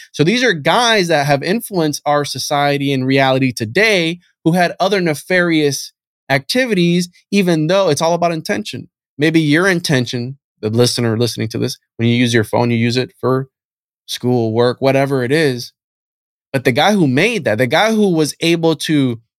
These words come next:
let that idea come into, into society, into reality, had other intentions with it. He was trying to prove the existence of God through the use of technology. Okay?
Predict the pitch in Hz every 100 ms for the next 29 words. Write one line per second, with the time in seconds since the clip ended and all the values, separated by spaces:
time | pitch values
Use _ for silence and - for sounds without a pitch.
0 | _ - 143 165 175 156 143 143 143 -
1 | 139 139 135 - 131 120 110 - _ 143
2 | 135 139 - 113 135 135 131 - 117 104
3 | 143 190 156 123 117 - _ _ _ 127
4 | 151 226 131 110 - 110 - - - -
5 | _ _ _ _ _ 151 151 139 - 185
6 | 175 147 - 160 151 131 117 131 - 135
7 | - - - 156 190 - _ _ _ _
8 | _ _ _ _ _ _ _ _ _ _
9 | _ - 151 147 131 131 117 113 120 -
10 | 117 135 - - 139 _ _ _ _ _
11 | _ _ - 101 120